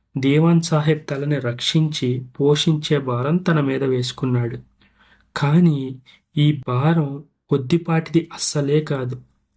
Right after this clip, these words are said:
దివాన్ సాహెబ్ తన వంశ మర్యాదకు తగిన విధంగా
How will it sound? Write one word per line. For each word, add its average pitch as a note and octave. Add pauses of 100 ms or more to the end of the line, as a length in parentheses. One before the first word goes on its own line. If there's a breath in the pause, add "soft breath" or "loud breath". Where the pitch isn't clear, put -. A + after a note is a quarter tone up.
(240)
దివాన్ E3
సాహెబ్ D3 (540 loud breath)
తన D3
వంశ C3
మర్యాదకు E3
తగిన D3
విధంగా D3